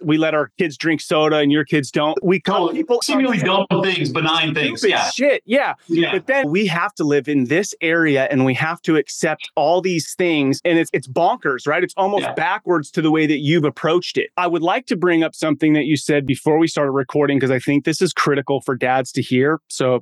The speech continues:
Speaker 1: if you don't want me to say it, then we cut
Speaker 2: No,
Speaker 1: it out.
Speaker 2: sir.
Speaker 1: Yeah. One of the things you said about moving is that talk about your daughters dating where in the soil that they're raised in or whatever. Talk
Speaker 2: Yeah.
Speaker 1: about, just make that statement so it can sink in for some dudes.
Speaker 2: Sure. So it's happened in Seattle in twenty twenty,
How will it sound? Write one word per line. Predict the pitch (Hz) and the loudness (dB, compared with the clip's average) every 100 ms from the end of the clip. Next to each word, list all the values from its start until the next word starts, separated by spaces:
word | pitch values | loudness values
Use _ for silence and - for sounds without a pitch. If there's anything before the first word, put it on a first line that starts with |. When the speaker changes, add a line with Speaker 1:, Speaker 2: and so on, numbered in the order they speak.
| - | -2
Speaker 1:
if | - | -2
you | 135 | 0
don't | 135 | 2
want | 131 | 0
me | 131 | -2
to | - | 0
say | 131 | 0
it, | 127 | 0
then | 131 | 0
we | 123 | 0
cut | - 127 | -2 -2
Speaker 2:
No, | 170 | -2
Speaker 1:
it | |
out. | 123 | -2
Speaker 2:
sir. | - 185 | -2 0
Speaker 1:
Yeah. | 196 170 | 0 0
One | 196 147 165 196 | 0 2 4 2
of | 226 | 0
the | 208 | -2
things | 208 196 160 | 0 0 0
you | |
said | 147 175 165 | 0 0 2
about | 160 143 | 2 2
moving | 131 143 156 160 143 135 135 | 2 4 4 4 2 0 0
is | 160 139 113 | 2 0 0
that | 135 135 147 120 | 0 -2 -4 -8
talk | - 180 196 | -2 -2 -2
about | 175 165 | -4 0
your | 156 | -2
daughters | 131 143 151 156 135 113 | 0 0 2 2 0 -2
dating | 139 139 135 135 131 131 | 0 2 2 2 0 0
where | 139 139 135 135 135 | 2 2 2 0 -2
in | - 135 | 0 0
the | 120 | 0
soil | - 147 139 131 | 0 2 2 2
that | 131 127 | 2 0
they're | 123 120 | 0 0
raised | 123 123 - | 2 0 0
in | 113 | -2
or | 110 | 0
whatever. | 107 107 | -2 -2
Talk | 147 139 | -2 -2
Speaker 2:
Yeah. | 131 147 147 143 | -2 -2 -4 -6
Speaker 1:
about, | 135 | -6
just | 135 156 - | -4 -4 -4
make | 214 202 | -4 -2
that | 185 - | -4 -4
statement | - 180 165 156 | -4 -2 0 -2
so | - | 0
it | 143 | -2
can | 151 135 | -2 -2
sink | - 151 | -2 -2
in | 147 139 | 0 -2
for | 131 | -2
some | 127 | 0
dudes. | 120 113 113 - - | 0 -2 -4 -10 -8
Speaker 2:
Sure. | - 220 220 165 - | -4 0 2 2 0
So | - 185 | -2 0
it's | - - | -2 -4
happened | 185 196 - 185 | -4 -4 -2 0
in | 165 | 0
Seattle | - 175 170 165 | 0 0 0 0
in | 151 | -2
twenty | - 160 | -2 -2
twenty, | 147 | 0